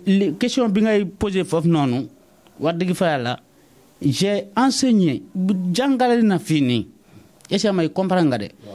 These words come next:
Ñi nga xamante ne nii, dañuy nax ay doomu aadama yi nii, fu mu toll nii, di génne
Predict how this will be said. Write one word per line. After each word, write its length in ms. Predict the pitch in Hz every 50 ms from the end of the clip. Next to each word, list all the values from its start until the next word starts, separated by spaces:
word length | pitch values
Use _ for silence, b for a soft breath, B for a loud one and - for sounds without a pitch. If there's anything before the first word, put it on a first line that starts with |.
| - - -
Ñi 100 | 175 208
nga 120 | 220 247
xamante 340 | - - 247 233 233 226 - 220
ne 60 | 190 160
nii, 300 | 156 156 139 160 180 - b b b b b b -
dañuy 340 | 156 190 208 226 226 226 208
nax 280 | 190 190 214 220 - -
ay 100 | - 196
doomu 320 | 175 165 180 196 196 185 180 -
aadama 340 | 175 175 165 165 151 143 143
yi 40 | 139
nii, 120 | 135 131 127
fu 120 | - 165
mu 80 | 170 165
toll 180 | - 170 143
nii, 140 | 131 135 139
di 260 | 139 143 156 151 151 -
génne 420 | - 208 196 175 170 160 160 160